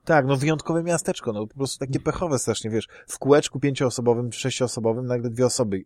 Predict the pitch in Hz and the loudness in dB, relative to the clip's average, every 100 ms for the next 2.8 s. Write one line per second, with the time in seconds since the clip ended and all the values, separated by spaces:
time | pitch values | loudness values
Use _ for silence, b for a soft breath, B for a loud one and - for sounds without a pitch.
0 | - 101 131 135 104 101 - 143 143 - | -10 -6 0 2 2 0 -2 -2 0 6
1 | 156 143 156 147 151 160 156 139 - - | 6 8 6 8 8 10 10 8 4 8
2 | 147 143 147 151 160 139 107 | 8 8 8 8 8 6 4